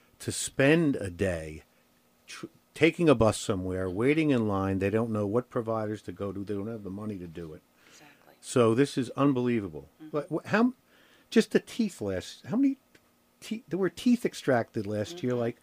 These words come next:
Speaker 1: a big number. So
Speaker 2: Yes,
Speaker 1: there
Speaker 2: we
Speaker 1: were
Speaker 2: had
Speaker 1: people walking out of there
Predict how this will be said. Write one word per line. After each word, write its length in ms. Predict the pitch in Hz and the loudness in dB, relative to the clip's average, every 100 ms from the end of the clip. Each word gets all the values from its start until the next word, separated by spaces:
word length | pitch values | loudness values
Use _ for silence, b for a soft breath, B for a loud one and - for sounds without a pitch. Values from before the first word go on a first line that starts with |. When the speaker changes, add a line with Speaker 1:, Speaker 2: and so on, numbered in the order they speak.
| B B | B B
Speaker 1:
a 80 | 156 | -4
big 300 | 131 226 226 | 4 6 6
number. 420 | 170 196 165 92 | 4 2 2 -2
So 380 | - - 120 120 - b b b _ _ | -4 0 0 0 -4 b b b _ _
Speaker 2:
Yes, 400 | 165 156 - - | -14 -14 -16 0
Speaker 1:
there 120 | 196 226 | 4 4
Speaker 2:
we 60 | |
Speaker 1:
were 40 | 240 | 4
Speaker 2:
had 120 | 170 | 2
Speaker 1:
people 380 | 240 226 196 165 | 0 2 2 2
walking 400 | 160 170 165 156 | 4 2 2 0
out 180 | 170 214 | 4 4
of 80 | |
there 360 | 139 110 110 | 4 2 2